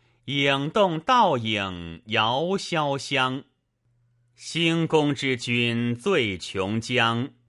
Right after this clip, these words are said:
与人稀少不在旁。似闻左者赤松子，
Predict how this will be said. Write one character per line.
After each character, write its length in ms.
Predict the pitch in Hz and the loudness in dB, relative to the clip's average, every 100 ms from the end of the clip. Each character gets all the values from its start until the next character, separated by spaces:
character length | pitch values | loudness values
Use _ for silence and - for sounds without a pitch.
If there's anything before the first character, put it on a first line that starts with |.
| _ _ _ _ | _ _ _ _
与 240 | 120 131 | -6 -4
人 400 | 123 113 113 131 | 0 0 0 -2
稀 320 | 143 - 247 240 | -6 -6 -6 -4
少 560 | - 101 87 76 73 | -2 -2 -2 -6 -10
不 460 | - 104 110 127 185 | -12 -6 -2 0 0
在 320 | 220 147 87 | 2 0 -2
旁。 560 | - - 82 87 107 160 _ _ _ _ _ _ _ | -8 -4 -2 -2 -4 -6 _ _ _ _ _ _ _
似 300 | - 254 214 | -14 -4 0
闻 280 | 117 113 185 | 0 0 -2
左 380 | - 117 185 | -2 0 2
者 500 | 240 117 92 82 80 80 | 0 0 -2 -2 -4 -6
赤 460 | - 240 185 107 | -8 -2 0 0
松 380 | 101 - 226 226 | 0 2 2 2
子， 540 | 214 110 92 78 71 | -4 -6 -6 -8 -10